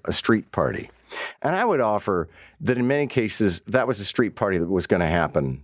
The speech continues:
no matter what. So then somebody would say, "Hey, we were gonna serve up hot dogs and donuts and dance in the streets, and, you know, we were just gonna pass the hat and collect some money." But, "Oh, wait, the feds are offering a five thousand dollar grant? Okay, let's,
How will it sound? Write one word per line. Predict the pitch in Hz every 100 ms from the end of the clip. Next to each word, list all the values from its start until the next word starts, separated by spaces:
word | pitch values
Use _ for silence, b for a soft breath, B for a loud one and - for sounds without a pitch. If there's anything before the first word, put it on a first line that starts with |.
| -
no | 95
matter | 82 76
what. | 76 80 69 - - b b b b
So | - 117 95 90 87 85 82 71 _ _ - -
then | 113 104 98
somebody | - 101 90
would | 85 -
say, | 95 90
"Hey, | 113 90
we | 90
were | 92
gonna | 98
serve | 87 - 101
up | 87 85
hot | - 87 -
dogs | 101 95 92 85
and | 80
donuts | 90 87 85 80 - - -
and | - 78 76 73 73
dance | 85 78 -
in | 80
the |
streets, | 78 - 113 104 - - - -
and, | 90 90 85 85 82 92
you |
know, | 82 69
we | 80
were | 76
just | 71 -
gonna | 80 71 - _ _ - -
pass | 78 73 -
the | 87
hat | 85 85 78
and | 87
collect | - 85 -
some | 90
money." | 113 117 92 B B B B B B
But, | - 85 104 95 95
"Oh, | - 170 185
wait, | 117 156 117
the | 107
feds | - 117 131
are | 123
offering | 117 123 120 104
a |
five | - 107 104
thousand | 113 101 95
dollar | 95 90
grant? | 87 87 120
Okay, | 117 98 107 110
let's, | 95 76 -